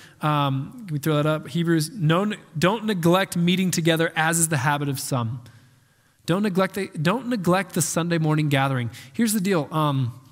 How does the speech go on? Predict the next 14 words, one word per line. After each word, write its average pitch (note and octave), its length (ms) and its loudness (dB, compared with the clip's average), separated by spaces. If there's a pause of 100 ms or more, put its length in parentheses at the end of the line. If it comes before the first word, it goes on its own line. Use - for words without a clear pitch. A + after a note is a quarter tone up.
(560)
we D#3+ 120 4
are F#3 60 4
gonna F3+ 160 2
be D#3+ 80 2
covering F#3 400 -2
different C#3+ 260 -2
topics. G3 460 -2
We're E3 80 -2
gonna D#3 80 2
be C#3+ 80 4
going D#3 320 0
through - 80 -6
different C#3+ 260 -2
passages. F3+ 600 -2